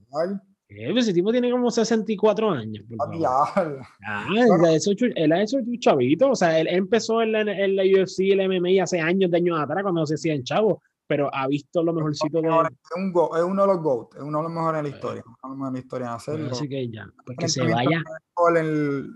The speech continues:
Speaker 2: en la middleweight, es bien interesante, bu-, buena pelea, se la recomiendo.
Speaker 1: Que
Speaker 2: Bueno,
Speaker 1: se
Speaker 2: mi
Speaker 1: retire
Speaker 2: gente.
Speaker 1: con dignidad, que se retire con dignidad. Mira, importante, en YouTube, oye, eh, podcastero que me estás escuchando, también puedes seguirnos en YouTube, suscríbete.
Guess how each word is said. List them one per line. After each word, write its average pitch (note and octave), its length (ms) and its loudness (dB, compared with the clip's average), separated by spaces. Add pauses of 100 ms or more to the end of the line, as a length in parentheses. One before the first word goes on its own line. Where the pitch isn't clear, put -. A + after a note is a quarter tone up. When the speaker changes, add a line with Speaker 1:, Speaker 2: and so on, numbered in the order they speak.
Speaker 2:
en C3+ 140 -4
la B2 220 -2
middleweight, D3+ 580 0 (460)
es C#3+ 180 -8
bien D#3+ 160 -2
interesante, D#3 640 0 (140)
bu-, D3 320 -4
buena D#3 220 4
pelea, C3 420 2
se - 120 -14
la B2 80 -4
recomiendo. B2 560 -6 (380)
Speaker 1:
Que C3+ 80 -2
Speaker 2:
Bueno, B2+ 100 4
Speaker 1:
se F#3+ 80 8
Speaker 2:
mi F#3+ 120 4
Speaker 1:
retire G#3+ 200 6
Speaker 2:
gente. F#3 120 8
Speaker 1:
con D3+ 100 6
dignidad, C#3 480 4
que C#3+ 120 0
se C#3+ 160 2
retire C#3 320 2
con C#3+ 120 0
dignidad. B2 540 0 (220)
Mira, D#3 420 4 (460)
importante, E3+ 720 4 (1000)
en C#3 180 -2
YouTube, C#3+ 580 2 (300)
oye, C#3+ 500 0 (460)
eh, C3+ 160 -4
podcastero C3+ 600 -4
que D3 100 -2
me C#3+ 80 -2
estás D3 160 -4
escuchando, C3 500 -6
también B2+ 400 -4
puedes G3 240 -8
seguirnos F#3+ 340 -4
en F#3+ 120 -4
YouTube, E3 520 -6
suscríbete. D3+ 840 -6